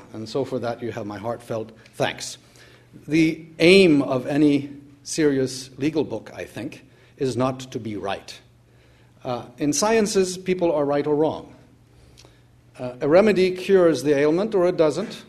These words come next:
It's right or wrong. Engineering, the aeroplane flies or it doesn't. It's right or wrong. Uh,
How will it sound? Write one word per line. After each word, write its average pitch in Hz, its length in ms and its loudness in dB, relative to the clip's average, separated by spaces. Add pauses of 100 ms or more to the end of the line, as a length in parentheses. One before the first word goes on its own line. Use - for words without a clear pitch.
(420)
It's - 140 -18
right 127 200 -4
or 135 100 -4
wrong. 139 320 -4 (720)
Engineering, 165 680 0
the 147 240 -2 (300)
aeroplane 151 540 -2
flies 139 500 -4
or 123 160 -2
it - 360 -12
doesn't. 139 440 -6
It's - 480 -20
right 113 320 -12
or 107 120 -12
wrong. 107 380 -8 (640)
Uh, 123 260 -8